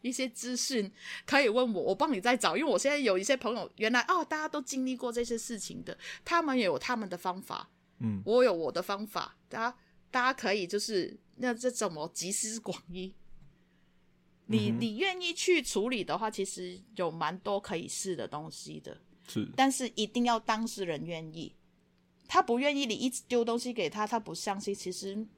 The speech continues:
Speaker 1: 好像也没什么用。
Speaker 2: 就勉强不来啊，再来是你有可能勉强就把这个人推走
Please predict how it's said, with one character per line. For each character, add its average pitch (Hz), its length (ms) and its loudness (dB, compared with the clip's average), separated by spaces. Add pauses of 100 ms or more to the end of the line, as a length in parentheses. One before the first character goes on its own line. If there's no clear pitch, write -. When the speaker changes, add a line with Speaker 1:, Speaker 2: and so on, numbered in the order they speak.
Speaker 1:
好 185 160 -6
像 240 160 -2
也 196 120 -2
没 156 140 -6
什 160 140 -8
么 - 180 -10
用。 160 200 -8
Speaker 2:
就 151 120 6
勉 120 240 4
强 120 160 2
不 117 140 2
来 107 100 2 (160)
啊， - 80 -2
再 127 180 6
来 110 40 4
是 120 240 2
你 107 140 -2
有 120 100 2
可 117 140 2
能 101 80 2
勉 107 200 0
强 107 220 -2
就 107 140 -2
把 101 120 -2
这 104 120 -8
个 107 60 0
人 104 100 -2
推 101 180 -4
走 - 140 -6